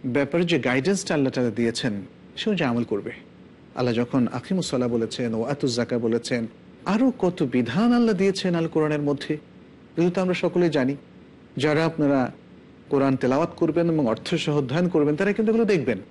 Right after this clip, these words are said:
এই আমলগুলো কিন্তু আমাদের করণীয় কাজ,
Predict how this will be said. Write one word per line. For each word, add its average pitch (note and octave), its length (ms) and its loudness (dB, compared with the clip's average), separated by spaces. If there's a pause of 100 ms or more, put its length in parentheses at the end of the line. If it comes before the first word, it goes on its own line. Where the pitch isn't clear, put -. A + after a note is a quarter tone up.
(520)
এই C#3 80 0
আমলগুলো E3 400 2
কিন্তু G3+ 220 2
আমাদের G3 260 2
করণীয় A3 500 -2 (420)
কাজ, G3 480 -4